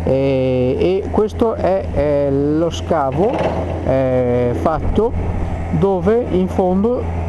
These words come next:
a tre metri e tre, eh, affiora la prima falda acquifera, eh, lentamente, però insomma affiora. Siamo in un periodo invernale, probabilmente,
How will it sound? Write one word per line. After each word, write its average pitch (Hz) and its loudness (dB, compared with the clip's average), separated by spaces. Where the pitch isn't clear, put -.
a 160 -2
tre 175 0
metri 190 0
e 196 -2
tre, 190 0
eh, 156 0
affiora 214 0
la 156 2
prima 185 0
falda 147 0
acquifera, 160 -2
eh, 131 2
lentamente, 175 0
però 160 0
insomma 131 0
affiora. 160 0
Siamo 175 0
in 165 0
un 160 0
periodo 170 0
invernale, 175 2
probabilmente, 175 0